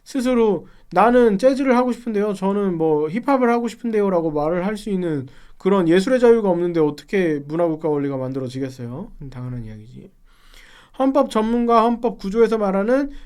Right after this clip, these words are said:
전통, 전통 문화란 역사성과 시대성을 띈 개념이다. 맞아요.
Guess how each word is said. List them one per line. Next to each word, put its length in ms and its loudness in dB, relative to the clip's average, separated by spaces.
전통, 520 2
전통 320 -4
문화란 560 2
역사성과 920 0
시대성을 680 -4
띈 220 -2
개념이다. 680 -2
맞아요. 440 -10